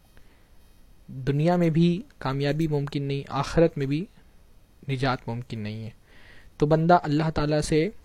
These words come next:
دین کی اصلاح کا طلبگار ہے۔ اب دین میں فساد دو طرح سے ہوتا ہے، کبھی دین میں فساد اس وجہ سے ہو جاتا ہے کہ بندے کے اخلاص میں کمی رہ جاتی ہے، بندے کے خلوص میں کمی رہ جاتی ہے، یعنی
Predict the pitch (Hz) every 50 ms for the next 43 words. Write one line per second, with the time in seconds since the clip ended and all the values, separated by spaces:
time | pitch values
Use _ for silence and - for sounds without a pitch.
0 | - - - - - - - - - - - - - - - - - - 131 123
1 | - 170 180 196 208 196 190 165 - 170 156 151 - - 151 143 143 135 - 117
2 | - 120 110 110 110 110 117 113 113 123 - 165 170 160 147 147 180 196 220 220
3 | 220 220 - 185 160 - 180 196 196 165 160 185 190 185 156 131 123 120 - -
4 | 127 123 120 - 127 156 - - - - - - - - - - - - - -
5 | - 139 143 165 185 185 156 147 175 180 185 185 175 170 - 160 143 - - 151
6 | 151 156 147 143 - - - - - - - - - - - - _ - - -
7 | - 147 151 - - 165 160 165 170 165 - 165 160 151 151 143 135 - - 147
8 | 151 147 143 147 135 127 131 131 135 135 143 143 143 147 139 139 - - - -
9 | - - - - - - - - 143 - - - - 147 147 160 180 202 - -
10 | 190 170 165 160 151 151 147 131 135 135 123 123 110 110 - - 117 120 120 120
11 | - - - - - - - - - - - - - 139 135 139 147 151 156 160
12 | 160 160 170 165 151 - - - 165 180 196 233 247 226 - - 190 165 - 143
13 | 139 135 131 123 120 120 120 113 117 - - 156 175 180 196